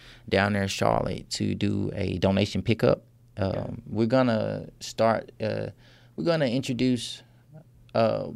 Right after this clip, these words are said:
Speaker 1: that's gonna be more of a transitional international thing where we're gonna try to be, um, going and helping people as far as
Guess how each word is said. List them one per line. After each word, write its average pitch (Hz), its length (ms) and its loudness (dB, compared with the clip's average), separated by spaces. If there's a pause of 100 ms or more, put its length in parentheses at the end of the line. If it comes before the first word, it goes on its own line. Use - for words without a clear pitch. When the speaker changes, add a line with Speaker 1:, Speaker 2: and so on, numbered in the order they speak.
(240)
Speaker 1:
that's 135 260 4
gonna 220 180 2
be 165 160 2
more 127 260 2
of 113 100 -4
a 104 60 -2
transitional 113 680 -2
international 113 720 -4
thing 113 480 -4
where - 180 -6
we're 104 100 -2
gonna 101 300 -2
try 101 240 0
to 101 80 0
be, 98 420 -4 (540)
um, 92 340 -6
going 104 380 2
and 101 180 -6
helping 104 340 -2
people 104 400 -4
as 95 280 -6
far 95 340 0
as - 300 -10